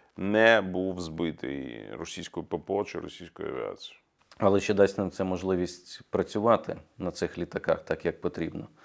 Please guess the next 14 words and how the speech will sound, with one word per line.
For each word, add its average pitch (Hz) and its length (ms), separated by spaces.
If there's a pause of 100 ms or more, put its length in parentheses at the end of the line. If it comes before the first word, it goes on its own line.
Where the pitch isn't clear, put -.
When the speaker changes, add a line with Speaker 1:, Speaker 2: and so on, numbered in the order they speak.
(420)
Speaker 2:
І 113 80
чи 123 140
це, 143 160
не, 135 180
скажімо 135 320
так, 127 240
не 127 80
те, 190 160
що 147 160
так, - 240
як - 160
потрібно, 87 760
можливо, 120 420
не, 120 120